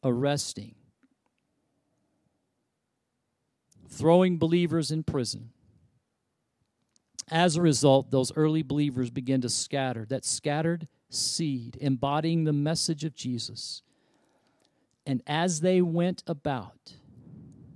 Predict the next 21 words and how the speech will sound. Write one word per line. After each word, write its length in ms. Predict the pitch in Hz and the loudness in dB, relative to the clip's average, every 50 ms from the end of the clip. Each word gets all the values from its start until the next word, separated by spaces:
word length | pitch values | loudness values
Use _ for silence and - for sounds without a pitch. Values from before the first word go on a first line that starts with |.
| - - _ _ _ _ _ _ _ _ _ _ - | -20 -20 _ _ _ _ _ _ _ _ _ _ -4
they 200 | 127 139 139 127 | -2 0 0 0
proclaimed 680 | - - 127 127 123 - - - 147 147 151 147 139 | -2 -2 -4 -4 -4 -6 -4 0 0 2 2 0 0
the 100 | 120 113 | -2 -4
good 240 | 104 - 127 131 123 | -4 -4 -4 -2 0
news 280 | 123 127 127 120 - | 0 0 0 -2 -4
of 100 | 127 113 | -8 -12
the 80 | 117 120 | -12 -10
gospel. 560 | 110 104 95 92 - - - - - - - - - - - - - _ _ _ _ _ _ _ _ _ _ - | -10 -8 -8 -8 -10 -14 -16 -16 -18 -18 -18 -20 -20 -20 -20 -20 -20 _ _ _ _ _ _ _ _ _ _ -6
May 320 | 127 127 147 165 175 180 | -2 0 2 2 2 2
that 260 | 156 156 - - - 123 | 2 0 -2 -2 -2 -4
be 120 | 131 135 | -4 -2
said 340 | 127 - - 143 135 131 123 | -2 -2 -2 -2 -2 -2 -2
of 120 | 110 104 - - | -4 -6 -8 -10
us. 640 | - 110 101 101 - 98 - - - - - - _ _ _ _ _ _ _ _ _ _ _ _ - | -10 -8 -6 -6 -6 -6 -6 -6 -10 -12 -14 -18 _ _ _ _ _ _ _ _ _ _ _ _ -4
In 140 | 151 151 | 0 0
the 60 | 147 139 | 0 0
difficulty, 840 | 120 120 156 165 - 180 175 - 180 180 180 - 190 190 196 180 - _ _ _ _ _ _ _ _ _ _ _ _ _ _ _ _ _ _ _ _ _ _ _ _ _ _ - - - | 0 0 0 0 0 -2 -2 0 2 0 0 0 -4 -6 -6 -6 -10 _ _ _ _ _ _ _ _ _ _ _ _ _ _ _ _ _ _ _ _ _ _ _ _ _ _ -12 -6 -2
in 100 | 139 135 | 0 0
the 80 | 139 | 0
hard 380 | 120 - - 160 156 165 156 - | 0 0 2 2 4 2 2 -2
times, 680 | - 151 156 147 131 117 101 104 123 - - - - | -4 -2 -2 -2 -2 -4 -6 -10 -10 -12 -10 -12 -12